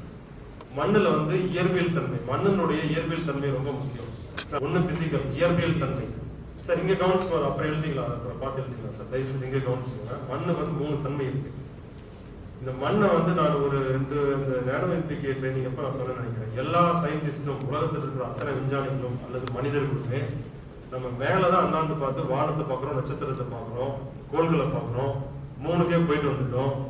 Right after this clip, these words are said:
தூரம், அதாவது சார், இங்க கவனிங்களேன், தயவு செய்து. தயவு செய்து இங்க பாருங்க. இப்ப வந்து ஒரு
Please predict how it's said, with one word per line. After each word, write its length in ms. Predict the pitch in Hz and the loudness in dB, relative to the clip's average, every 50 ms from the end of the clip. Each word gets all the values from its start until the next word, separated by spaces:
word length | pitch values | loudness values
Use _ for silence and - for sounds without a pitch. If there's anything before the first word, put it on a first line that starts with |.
| - - - - - - - - - - - - - - - - - - - | -8 -8 -10 -10 -12 -14 -14 -14 -14 -14 -14 -14 -14 -14 -14 -14 -14 -8 4
தூரம், 340 | 170 196 208 196 156 - - - - - - - | 8 10 10 10 8 6 2 0 -4 -6 -8 -6
அதாவது 260 | 135 135 143 135 - | -4 -4 -4 -2 2
சார், 160 | 170 170 170 165 | 2 2 2 2
இங்க 100 | 151 143 143 | 0 -2 0
கவனிங்களேன், 460 | 147 160 170 165 - 139 135 127 131 131 | 0 0 2 2 2 0 0 0 0 0
தயவு 200 | 135 139 139 139 | 0 -2 0 0
செய்து. 220 | 143 135 127 127 - - - - - - - - - - - - - - - - - - - - - | 0 0 0 -2 -4 -4 -6 -8 -8 -10 -10 -12 -14 -14 -16 -16 -16 -18 -16 -16 -16 -18 -18 -16 -8
தயவு 220 | 123 131 135 131 139 | -6 -4 -4 -2 -2
செய்து 160 | 139 135 135 | -2 -2 -2
இங்க 100 | 127 135 127 | -2 -2 -4
பாருங்க. 260 | 120 117 113 113 - 117 127 - - - - - - - - - - - - - - - | -4 -4 -6 -6 -6 -6 -8 -10 -10 -12 -12 -14 -14 -16 -16 -16 -16 -16 -16 -16 -16 -12
இப்ப 100 | - - 139 - | -6 -2 0 0
வந்து 180 | - 160 170 143 - 139 - - - - - - - - - - 120 139 | 2 2 2 2 4 2 2 0 -2 -4 -6 -8 -10 -10 -12 -8 -4 -2
ஒரு 140 | - 254 | 0 0